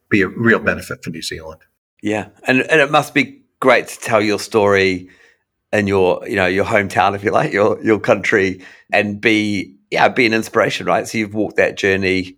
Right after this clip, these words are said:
Speaker 2: and just to share your passion for New Zealand, but in, in the States.
Speaker 1: Yeah, definitely. I, I, I always, I always tell Americans, you know, if you want to talk to somebody who's, you know, who's made the,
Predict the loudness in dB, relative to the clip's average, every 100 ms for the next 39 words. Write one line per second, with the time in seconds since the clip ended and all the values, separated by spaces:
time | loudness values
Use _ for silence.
0 | -8 -6 -2 -4 -4 -2 0 -2 -6 -2
1 | 0 0 -2 -2 -4 -4 -6 -8 -6 -2
2 | -2 0 0 0 -2 _ -4 -4 -2 -4
3 | -6 -8 -6 -6 -6 -16 _ _ 4 6
4 | 6 4 2 0 0 0 -4 0 4 2
5 | 0 -6 0 4 6 4 0 -6 -14 -20
6 | -10 2 4 6 2 2 2 2 -2 -4
7 | 0 4 2 2 0 -2 -6 -10 0 2
8 | 2 0 0 4 4 4 0 0 0 -2
9 | -2 0 0 -2 -2 0 0 -2 -8 -14
10 | -20 -6 0 2 0 2 2 2 2 0
11 | 0 -2 -10